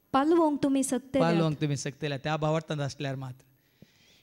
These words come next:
Speaker 2: ह्या शेळयेक तुमी घट्ट धरल्या मात, नश्ट्या उज्याचे बाले तुमी न्ही, हं? अ? सांभाळू शकतले आत?
Speaker 1: बाचावेचें देणें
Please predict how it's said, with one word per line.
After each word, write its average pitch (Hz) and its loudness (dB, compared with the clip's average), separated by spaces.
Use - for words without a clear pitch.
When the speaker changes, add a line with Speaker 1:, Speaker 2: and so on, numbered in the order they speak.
Speaker 2:
ह्या 180 4
शेळयेक 202 4
तुमी 196 4
घट्ट 180 0
धरल्या 185 0
मात, 180 0
नश्ट्या 185 2
उज्याचे 175 0
बाले 170 0
तुमी 160 0
न्ही, 233 -2
हं? 220 -4
अ? 185 0
सांभाळू 175 2
शकतले 160 2
आत? 151 2
Speaker 1:
बाचावेचें 285 -2
देणें 233 -2